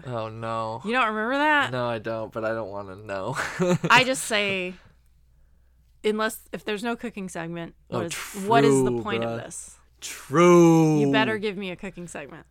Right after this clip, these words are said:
Speaker 1: And Luke with makeup.
Speaker 2: <laughs>
Speaker 1: Required.
Speaker 2: A little too much mascara and eyeliner.
Speaker 1: Yes.
Speaker 2: Anyway.
Speaker 1: That's cool, though. Kashyyyk.
Speaker 2: Yeah.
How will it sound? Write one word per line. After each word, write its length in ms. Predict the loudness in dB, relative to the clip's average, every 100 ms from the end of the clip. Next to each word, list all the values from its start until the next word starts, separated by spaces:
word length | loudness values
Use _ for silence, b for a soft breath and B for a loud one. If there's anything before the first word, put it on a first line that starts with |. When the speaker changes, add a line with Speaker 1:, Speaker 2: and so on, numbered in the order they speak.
| _ _
Speaker 1:
And 160 | -10
Luke 220 | -4 -4 -4
with 100 | -6
makeup. 400 | -8 -6 -10 -10 -20 -20 -14
Speaker 2:
<laughs> 960 | -12 -12 -8 -8 -8 -14 -8 -8 -6 -6
Speaker 1:
Required. 560 | -8 0 2 2 0 -4
Speaker 2:
A 80 | -6
little 720 | -4 0 6 8 8 4 -2
too 240 | -6 -10
much 240 | -8 -10 -10
mascara 400 | -14 -12 -12 -12
and 80 | -12
eyeliner. 360 | -14 -18 -20 -16
Speaker 1:
Yes. 920 | -12 -12 -12 -12 -12 -10 -10 -12 -16 _ -4
Speaker 2:
Anyway. 680 | -4 -4 -6 -6 -6 -8 -2
Speaker 1:
That's 160 | 0
cool, 160 | 4 4
though. 160 | 4
Kashyyyk. 580 | 2 -2 0 -2 -4 -8 _ -20 _ _ _ _ _ _
Speaker 2:
Yeah. 200 | 2 2